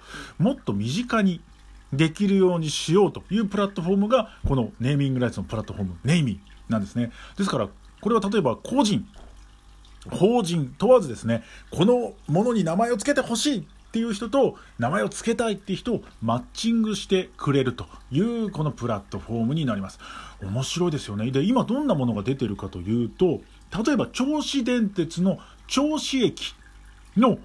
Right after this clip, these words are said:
駅名、銚子駅をですよ、例えばパパ丸山駅にできちゃう。いや、いいですよね。で、さらに面白いのがですね、銚子電鉄社長のミドルネーム。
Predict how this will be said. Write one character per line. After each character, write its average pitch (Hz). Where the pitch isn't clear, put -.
駅 147
名、 220
銚 302
子 -
駅 247
を 104
で 87
す -
よ、 110
例 302
え 294
ば 285
パ 226
パ 156
丸 160
山 190
駅 196
に 180
で 135
き -
ち -
ゃ -
う。 110
い 98
や、 -
い 107
い -
で 104
す -
よ 92
ね。 117
で、 160
さ 226
ら 247
に 170
面 127
白 143
い -
の 104
が 95
で -
す -
ね、 123
銚 285
子 262
電 226
鉄 127
社 143
長 262
の 262
ミ 110
ド 220
ル 226
ネ 185
ー 120
ム。 -